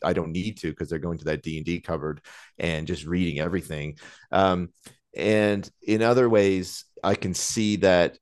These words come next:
it is a way for students, the students who started that I've D M'd when they start, uh, when they started with me were thirteen. They're now, um, verging on seventeen. And they, we've done, um, a series of campaigns together. They are an extremely tight-knit group who are,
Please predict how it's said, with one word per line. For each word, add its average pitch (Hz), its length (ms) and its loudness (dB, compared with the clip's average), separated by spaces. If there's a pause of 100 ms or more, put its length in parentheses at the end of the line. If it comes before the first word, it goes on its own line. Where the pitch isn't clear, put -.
it 92 200 0
is 87 500 0
a 87 60 -2
way 90 400 4
for 82 260 -6
students, 90 640 -8 (100)
the 107 80 -6
students 147 380 -4
who 110 80 -6
started 101 480 4
that 87 120 2
I've 95 200 4
D 92 160 -6
M'd 90 180 -4
when 85 120 -4
they 80 80 -4
start, 90 360 -2
uh, 82 160 0
when 82 120 -4
they 87 80 -4
started 90 260 0
with 82 100 -6
me 90 160 -2
were 78 120 -4
thirteen. 85 560 -6
They're 80 80 -6
now, 82 320 0 (320)
um, 76 420 -4
verging 85 380 -2
on 78 100 -6
seventeen. 87 800 -2 (840)
And 87 380 -4
they, 85 220 0
we've 87 260 -4
done, 87 380 0 (320)
um, 87 180 -2
a 85 80 -4
series 92 300 -2
of 78 80 -12
campaigns 92 560 -4
together. 78 440 -2
They 95 220 4
are 92 160 4
an 87 180 -2
extremely 90 540 -6
tight-knit - 500 -4
group 85 240 -6
who 85 100 -4
are, 78 280 -2